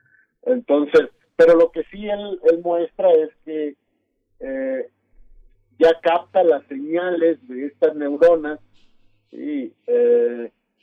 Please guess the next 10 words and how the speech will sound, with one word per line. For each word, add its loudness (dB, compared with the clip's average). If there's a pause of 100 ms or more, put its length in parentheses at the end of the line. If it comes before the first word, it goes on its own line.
cuando 0
el -6
cerdito 0
por 0
ahí -2
olfatea 2
algo, -4
entonces -8
empiezan -8
a, -8